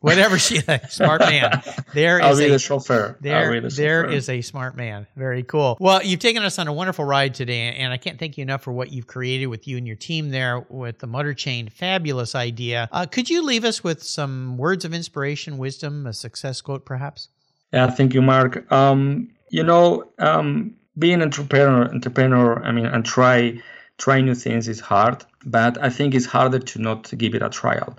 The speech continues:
Speaker 2: So I encourage anyone to, if they have an idea, go for it. Uh, do your homework. I think you need to be ready. You need to do a lot of research. You need to, uh, uh, put together a, a nice group of people to make it happen.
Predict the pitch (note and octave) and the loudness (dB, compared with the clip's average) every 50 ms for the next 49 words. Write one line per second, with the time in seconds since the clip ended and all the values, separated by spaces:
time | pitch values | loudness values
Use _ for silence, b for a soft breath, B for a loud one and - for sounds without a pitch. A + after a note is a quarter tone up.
0 | b b b - - - A#2+ A2+ A2 A2+ A#2 - A#2+ B2 B2 B2 A#2+ B2 C3+ C3 | b b b -10 -4 0 2 2 2 2 2 2 2 4 4 4 4 4 4 4
1 | B2+ B2 B2 A#2+ - - G#3+ F#3+ C3+ A#2+ A#2+ A#2 A2+ A2+ A#2 A#2 A2+ A2+ - - | 4 4 4 2 -4 -8 -8 -4 -2 0 0 0 0 0 2 2 0 0 -4 -6
2 | - A2 G#2 G#2 G#2+ G#2+ G#2 G#2 - B B B B B - C3 B2+ C3 D3+ E3 | -6 -4 -4 -2 -2 -2 -4 -4 -6 B B B B B 2 2 4 6 4 4
3 | E3 D#3+ D3+ D3+ C#3+ C3+ C3 B2+ B2 B2+ B2+ B2+ B2 B2 B2 A#2+ A#2+ A#2+ B B | 4 4 2 4 4 4 4 2 2 4 4 4 6 6 4 4 2 0 B B
4 | B B B B B B A#2+ A#2+ B2 A#2+ A#2 A#2 - - - C3+ C#3 - - _ | B B B B B B -2 2 2 2 2 0 -4 -6 -6 -8 -10 -16 -20 _
5 | _ _ _ _ _ - A2 G#2+ G#2+ G#2+ A2 A2 A2 A2 - - - - B2 D#3 | _ _ _ _ _ -8 -6 -4 -4 -2 -2 0 0 -2 -2 -4 -2 0 2 4
6 | E3+ F3+ F#3 F#3 - D3+ C3 B2 A#2+ C#3 F#3 A3 - - - _ _ _ _ _ | 6 6 4 4 4 4 4 4 4 4 2 0 -4 -10 -18 _ _ _ _ _
7 | - B2 A#2+ - - B2 A#2+ B2 A#2+ A#2+ A#2+ A#2+ - A#2+ A2+ A#2 A#2 A2+ A2+ A2+ | -6 -6 -4 0 0 2 2 2 2 2 2 0 -2 -2 2 2 4 4 4 4
8 | A2 A2 A2+ A#2 A#2+ B2+ B2+ B2 A#2 A2 A2 A2+ A#2 A#2+ A#2+ - - - A#2 A2+ | 4 4 4 4 4 4 4 2 2 0 0 0 0 0 -2 -4 -2 -2 0 2
9 | A2 A2 A2+ A#2 A2+ A#2 A#2+ A2+ A#2+ A#2 A#2 - A2 G#2+ A2 A2 A2 A2 A2 - | 2 2 2 2 2 0 0 0 0 0 2 2 4 6 6 6 4 4 2 -2
10 | - - _ - A2+ A#2 B2 B2 A#2+ - - A#2+ A#2+ A#2 A2+ A2 - G1+ G1+ - | -10 -10 _ 2 6 6 6 6 6 4 4 4 6 6 6 4 4 2 0 -2
11 | - - - - - - - - - _ _ - - - - - C#3+ C3+ B2 - | -4 -6 -6 -8 -10 -10 -12 -16 -20 _ _ -8 -8 -6 -2 2 2 2 4 4
12 | C3 A#2+ B2+ A#2+ A#2+ A#2+ A#2 A2 G#2+ A2+ A#2 A2+ A2+ A2+ A#2 A#2 A2+ A2+ A#2 B2+ | 4 6 6 6 6 6 6 4 2 2 0 2 2 2 2 0 0 -2 -2 -2
13 | B2+ B2 C3 C3 - - A#2 A#2 - A2+ B2 F3 F#3 - - - B2 A#2 A#2 A2+ | 0 0 0 0 0 -2 -2 -2 -2 -2 -2 -4 -4 -8 -4 0 2 2 2 2
14 | A2 G#2+ G2+ - - G#2 - - A2 A2 B2+ D#3+ G3 B3 - | 2 0 -2 -2 -2 -4 -2 -2 -2 0 0 -2 -2 -4 -10